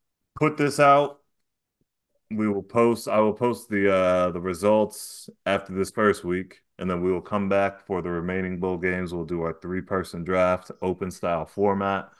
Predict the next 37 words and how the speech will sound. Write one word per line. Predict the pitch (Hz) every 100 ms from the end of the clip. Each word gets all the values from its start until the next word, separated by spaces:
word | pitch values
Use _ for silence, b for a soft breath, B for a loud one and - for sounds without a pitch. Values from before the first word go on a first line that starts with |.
| b _
That's | 90 87
gonna | 98 90
be | 87
really | 90 90
fun | 87 90 87 85 85
when | 80 76
just | 76 80
all | - 90 90
teams | 87 98 90 85
are | 85 82
available. | 82 85 80 85 85
Who | 85 82
have | 90
yet | 82
to | -
play? | - 85 85 82
Who | 90 82
do |
you | 78 76
like? | 90 90 -
Where's | 101 82 78
the | 71
value? | 85 87 87 87 82
All | 73
that. | 76 95 92 - b b b b b _ _ -
And | 131 143
then | 143 143
next | 139 -
week | 131 120
we'll | 120 110
do | 120 113
a, | 110 110 107 107 - _ _ _ -
we'll | -
do | 113
our | 110 104
weekly | 107 107 101
episode | 101 101 104 101 107